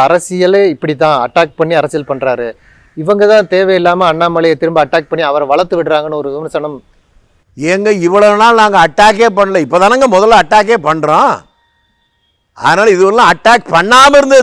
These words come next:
Speaker 2: தப்புன்னு சொன்னீங்கன்னா உங்க பார்வை சரி.
Speaker 1: இப்ப இனிமேல் காங்கிரஸுடைய, தமிழக காங்கிரஸ் அரசியல் அட்டாக்
Speaker 2: இப்படி பேசுனீங்கன்னா எங்க பதில் இதுதான். நீ நாகரிகமா பேசுனா நாங்களும் நாகரிகமா பேசணும், நீ தரக்குறைவா பேச அதுக்குள்ள கே-, தர டிக்கெட்டா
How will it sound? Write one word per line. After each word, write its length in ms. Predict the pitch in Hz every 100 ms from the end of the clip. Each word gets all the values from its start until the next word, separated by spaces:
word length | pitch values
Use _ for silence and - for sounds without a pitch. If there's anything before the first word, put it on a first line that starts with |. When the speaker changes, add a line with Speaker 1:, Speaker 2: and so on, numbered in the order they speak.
| 233
Speaker 2:
தப்புன்னு 320 | 196 233 190
சொன்னீங்கன்னா 440 | 190 170 156 233 359 131 - _ _ _ 247
உங்க 160 | 262 214 165
பார்வை 320 | 170 160 170 120
சரி. 180 | 90 _ _
Speaker 1:
இப்ப 140 | 143 143
இனிமேல் 300 | 165 196 165
காங்கிரஸுடைய, 520 | 156 165 151 151 147 127
தமிழக 300 | 143 165 160
காங்கிரஸ் 320 | 151 143 143 143
அரசியல் 280 | 131 151 151
அட்டாக் 280 | - 151 139 - - - 135
Speaker 2:
இப்படி 320 | - 147 139 113 147
பேசுனீங்கன்னா 580 | 180 208 - 202 202 226
எங்க 100 | 190 165
பதில் 200 | 165 175
இதுதான். 320 | 151 135 107 _ _ _ _ 101
நீ 80 | 151 170 151
நாகரிகமா 500 | 196 214 208 202 185 185
பேசுனா 220 | 175 233 180
நாங்களும் 300 | 196 208 185
நாகரிகமா 340 | 180 180 170 147
பேசணும், 340 | 135 113 107 - _ _ _ _ 113
நீ 80 | 160 180 -
தரக்குறைவா 520 | 170 220 208 220 208 180
பேச 140 | 185 233 151
அதுக்குள்ள 380 | 170 196 214 226 -
கே-, 200 | 180 190 180
தர 100 | 180 208
டிக்கெட்டா 280 | 185 190